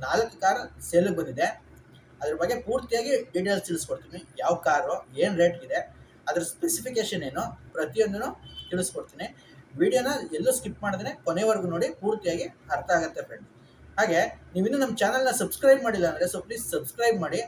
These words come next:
ಹಾಗೆ ಬೆಲ್ ಐಕಾನ್ ಕೂಡ ಕ್ಲಿಕ್ ಮಾಡಿ ಫ್ರೆಂಡ್ಸ್. ಈಗ ಮಾಡೋದ್ರಿಂದ ನಾವು ಹಾಕೋ ವಿಡಿಯೋ ಮೊದಲು ನಿಮ್ಗೆ ನೋಟಿಫಿಕೇಶನ್ ಸಿಗುತ್ತೆ. ಹಾಗೆ ವಿಡಿಯೋ ನನಗೆ ಇಷ್ಟ ಆಯ್ತು ಅಂದ್ರೆ ದಯವಿಟ್ಟು ವಿಡಿಯೋಗೆ ಒಂದು ಲೈಕ್ ಕೊಡಿ ಫ್ರೆಂಡ್. ಬನ್ನಿ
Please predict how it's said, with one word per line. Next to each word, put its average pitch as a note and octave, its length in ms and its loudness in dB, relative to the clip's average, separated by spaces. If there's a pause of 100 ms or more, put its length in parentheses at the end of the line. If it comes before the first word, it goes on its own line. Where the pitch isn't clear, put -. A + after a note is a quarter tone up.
(140)
ಹಾಗೆ D#3+ 260 0
ಬೆಲ್ F3+ 160 2
ಐಕಾನ್ G3 260 -8
ಕೂಡ A3 80 -2 (140)
ಕ್ಲಿಕ್ D#3+ 260 -10
ಮಾಡಿ C3 220 -8
ಫ್ರೆಂಡ್ಸ್. - 200 -12 (200)
ಈಗ - 140 -12
ಮಾಡೋದ್ರಿಂದ G#3+ 440 2
ನಾವು E3 140 4
ಹಾಕೋ G#3+ 160 2 (100)
ವಿಡಿಯೋ F3 220 0 (440)
ಮೊದಲು G3 260 6
ನಿಮ್ಗೆ A#3+ 220 2 (100)
ನೋಟಿಫಿಕೇಶನ್ A3 720 0
ಸಿಗುತ್ತೆ. F3 320 2 (560)
ಹಾಗೆ F3+ 200 0 (460)
ವಿಡಿಯೋ C4 240 6
ನನಗೆ A#3 220 0
ಇಷ್ಟ - 180 -2
ಆಯ್ತು A3+ 200 2
ಅಂದ್ರೆ D#3+ 160 0 (180)
ದಯವಿಟ್ಟು - 340 0
ವಿಡಿಯೋಗೆ G#3+ 260 4
ಒಂದು F3+ 160 0
ಲೈಕ್ F#3 200 6
ಕೊಡಿ E3+ 160 0
ಫ್ರೆಂಡ್. - 180 -12 (340)
ಬನ್ನಿ F3+ 200 6